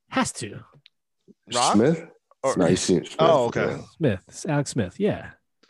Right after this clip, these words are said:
Speaker 1: Has to.
Speaker 2: <sighs> I don't know. I don't know, man. Like, it's,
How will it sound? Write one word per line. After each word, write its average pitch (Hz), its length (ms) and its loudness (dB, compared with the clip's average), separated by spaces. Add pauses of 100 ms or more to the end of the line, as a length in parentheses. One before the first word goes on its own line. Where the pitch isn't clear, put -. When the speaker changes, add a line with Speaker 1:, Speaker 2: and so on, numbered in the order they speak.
Speaker 1:
Has 220 240 -2
to. 87 200 -10 (680)
Speaker 2:
<sighs> - 480 -20
I - 840 -6
don't 294 140 -10
know. 349 300 -6 (760)
I - 60 -12
don't 143 180 -6
know, 180 140 -4
man. 139 220 -4
Like, 135 180 0
it's, - 440 -6